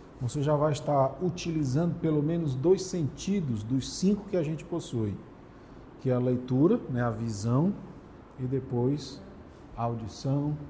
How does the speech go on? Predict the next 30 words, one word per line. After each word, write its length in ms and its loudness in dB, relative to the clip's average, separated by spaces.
né? 200 -2
Então 220 0
você 280 -2
vai 420 -4
estar 560 0
estudando. 720 2
Você 200 0
vai 120 4
estar 160 6
preocupado 540 6
em 20 -10
fazer 240 4
uma 100 2
pesca, 360 2
digamos 360 -2
assim, 380 -2
mas 140 0
vai 100 0
estar 160 0
preocupado 500 0
em 120 6
estudar, 720 6
para 120 8
resumir 840 8
o 60 8
conteúdo, 840 10
botando 320 0
aqui 180 0
no 80 -4
papel. 480 -2